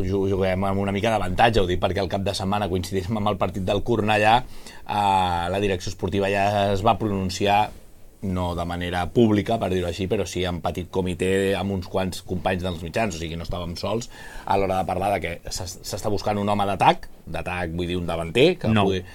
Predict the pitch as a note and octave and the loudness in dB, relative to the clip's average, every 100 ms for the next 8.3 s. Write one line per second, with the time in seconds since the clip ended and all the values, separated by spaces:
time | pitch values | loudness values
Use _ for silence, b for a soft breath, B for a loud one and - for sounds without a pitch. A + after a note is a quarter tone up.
0 | B - G#2 A2+ A2+ G2+ G2 G#2+ - - | B -2 4 8 8 6 4 2 0 -2
1 | A#2 - D#3 C3 D3 B2 A#2 G#2 C3 G#2+ | -2 2 0 4 6 6 4 6 6 6
2 | B2 A2+ - A2+ B2 A2+ B B B B | 2 2 4 4 4 2 B B B B
3 | - A2 G#2+ A2+ A#2 G#2 A#2 G#2+ G2 F#2+ | -2 0 2 0 -2 0 2 4 4 2
4 | F#2+ F#2+ - G#2+ G2+ G#2 G#2+ D3+ G#3 A#3+ | -2 -2 0 0 2 2 4 8 8 4
5 | B B B B - - C3+ B2 A2 G2+ | B B B B -14 2 4 6 4 4
6 | F#2+ F2 F2+ F2+ A#2 A#2 F2+ F2 F2 F2 | 0 0 -2 2 2 2 -2 -4 -4 -2
7 | F#2+ G2 F#2 - F#2 F2+ F2 F#2+ F#2+ - | -2 0 0 2 2 2 2 2 0 2
8 | A2+ A#2+ | 4 4